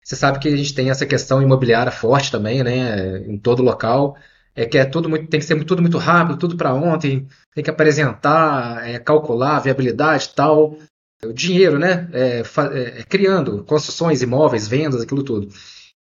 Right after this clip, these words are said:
Então, isso vai facilitar muito pra um lado, né, quem, quem tá nesse mercado, é, mais,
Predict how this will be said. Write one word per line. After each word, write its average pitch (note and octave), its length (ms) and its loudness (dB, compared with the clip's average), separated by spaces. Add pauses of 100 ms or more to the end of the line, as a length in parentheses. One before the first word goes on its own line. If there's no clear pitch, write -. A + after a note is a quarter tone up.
Então, D3+ 360 2
isso F3 160 0
vai F#3 260 2
facilitar E3+ 640 -2
muito F3+ 200 -2
pra G3+ 100 0
um F#3 60 2
lado, D3+ 480 2
né, D3 160 0
quem, D#3+ 260 -4
quem C#3+ 240 -2
tá C#3 260 0
nesse C#3 320 0
mercado, B2 760 -2 (320)
é, A#2 360 4
mais, A#2 800 0